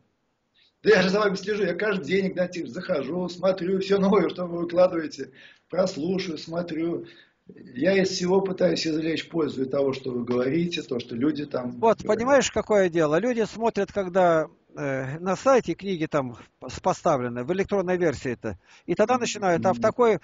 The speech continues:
Speaker 2: у вас в книжном варианте есть? Есть. Вот нынче ни-, никогда не было столько, чтобы сп-, запрашивали нынче зимой. А отсылать непросто. Нам помогать тут не надо, мы сами всё поправимся. Здесь нет. Здесь другое, что мы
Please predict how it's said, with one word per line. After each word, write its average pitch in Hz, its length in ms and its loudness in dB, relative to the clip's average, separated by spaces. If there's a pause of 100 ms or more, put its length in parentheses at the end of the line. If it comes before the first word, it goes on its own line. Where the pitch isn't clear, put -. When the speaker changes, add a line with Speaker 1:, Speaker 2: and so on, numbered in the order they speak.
(160)
Speaker 2:
у 185 80 -4
вас 208 160 2
в - 60 -18
книжном 214 380 -4
варианте 214 440 0
есть? 240 300 -2
Есть. 170 380 -4 (240)
Вот 165 160 -6
нынче 180 420 -4 (480)
ни-, 208 300 -4
никогда 233 340 4
не 247 140 4
было 180 200 0
столько, 208 380 0
чтобы 160 380 -2
сп-, 156 320 -10 (100)
запрашивали 185 600 0
нынче 190 300 -4
зимой. 151 380 -4 (260)
А 175 100 2
отсылать 240 400 2
непросто. 196 460 -2
Нам 240 160 -2
помогать 233 420 2
тут 233 140 -6
не 220 80 -4
надо, 180 220 2
мы 175 100 -2
сами 254 320 2
всё 233 180 0
поправимся. 113 760 -2 (420)
Здесь 214 300 -2
нет. 214 220 2 (360)
Здесь 202 340 2
другое, 202 580 2 (260)
что - 220 -2
мы 247 320 2